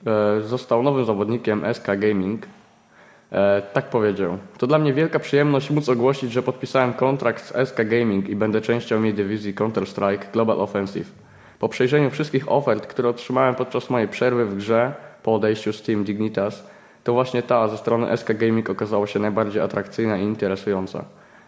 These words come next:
Nasz zespół to grupa graczy, która konsekwentnie dążą do światowej czołówki C S go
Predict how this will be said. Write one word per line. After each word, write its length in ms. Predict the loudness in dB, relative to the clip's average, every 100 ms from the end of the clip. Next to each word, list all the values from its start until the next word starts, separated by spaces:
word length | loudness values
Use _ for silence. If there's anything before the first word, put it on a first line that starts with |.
| _
Nasz 180 | -2 0
zespół 360 | 0 0 -2
to 120 | 0
grupa 300 | 0 0 0
graczy, 420 | 2 2 2 -2 -4
która 240 | -4 -4
konsekwentnie 720 | -4 -4 -4 -2 -2 0 -2
dążą 500 | 2 0 2 0 0
do 220 | 0 0 0
światowej 400 | -2 0 0 2
czołówki 500 | 2 0 0 -2 -2
C 160 | 0
S 120 | -2
go 360 | 2 2 2 0